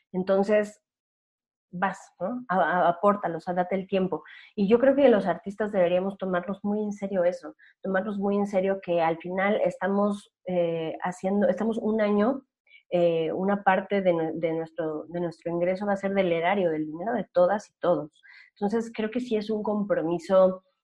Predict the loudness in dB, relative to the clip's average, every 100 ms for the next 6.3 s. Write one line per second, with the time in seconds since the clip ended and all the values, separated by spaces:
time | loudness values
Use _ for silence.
0 | _ -4 0 0 0 -2 -6 -10 -14 _
1 | _ _ _ _ _ -8 -2 0 0 -2
2 | -4 -10 -8 -6 -6 -6 -4 0 2 2
3 | 0 -8 -8 -4 -2 2 2 4 4 4
4 | 2 0 0 -2 -2 -2 -2 -2 -2 -6
5 | -4 -2 0 -2 -2 -10 -12 -10 -6 -6
6 | -8 -16